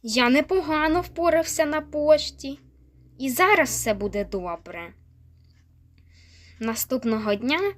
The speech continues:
Берта поспала, припасла харчів,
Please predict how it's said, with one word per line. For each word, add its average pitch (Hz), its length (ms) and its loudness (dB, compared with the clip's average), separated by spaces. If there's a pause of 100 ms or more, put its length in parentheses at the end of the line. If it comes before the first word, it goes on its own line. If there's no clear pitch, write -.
(320)
Берта 277 440 0
поспала, 226 960 -4 (360)
припасла 247 540 0
харчів, 233 960 -4